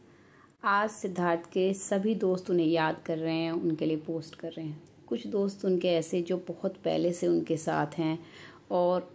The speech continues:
जिनके साथ सिद्धार्थ ने बहुत अच्छा टाइम स्पेंड किया है, बहुत अच्छी मेमोरीज हैं, तो वो लोग काफ़ी इमोशनल होते हैं। जैसे कैन हैं, वो इतने इमोशनल हैं। कल से ही, मतलब परसों भी उन्होंने एक पोस्ट किया था, कल भी, आज भी,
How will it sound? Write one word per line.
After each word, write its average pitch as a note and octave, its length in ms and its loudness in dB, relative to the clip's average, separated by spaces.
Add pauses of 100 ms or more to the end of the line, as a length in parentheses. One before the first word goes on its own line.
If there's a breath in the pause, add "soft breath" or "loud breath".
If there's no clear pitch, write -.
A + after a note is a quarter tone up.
(140)
जिनके F3 260 0
साथ D#3+ 260 0
सिद्धार्थ D#3 460 -4
ने F3+ 100 2
बहुत F3+ 340 -6
अच्छा F3+ 260 -6
टाइम D#3 320 -2
स्पेंड D#3 400 0
किया D#3+ 220 0
है, D#3+ 140 -2
बहुत - 340 -8
अच्छी - 300 -2
मेमोरीज D#3 540 2
हैं, E3 220 -4 (480 loud breath)
तो F#3+ 80 -2
वो G3 200 0
लोग A#3 280 0
काफ़ी G3+ 260 2
इमोशनल G3+ 520 2
होते F3+ 240 0
हैं। F3+ 300 4 (380 loud breath)
जैसे F3 200 0
कैन F3+ 380 4
हैं, E3+ 500 4 (340 loud breath)
वो F3 400 2
इतने F#3+ 340 2
इमोशनल F#3 520 2
हैं। F#3 180 2
कल G3 260 4
से G3 140 0
ही, G3+ 360 2 (220)
मतलब F#3 340 2
परसों F#3 360 2
भी F#3+ 80 2
उन्होंने F#3 280 4
एक F3 160 -2
पोस्ट E3+ 300 0
किया F3 160 0
था, F3+ 140 2
कल F3+ 360 2
भी, F3+ 420 4
आज F3 440 2
भी, F#3 440 2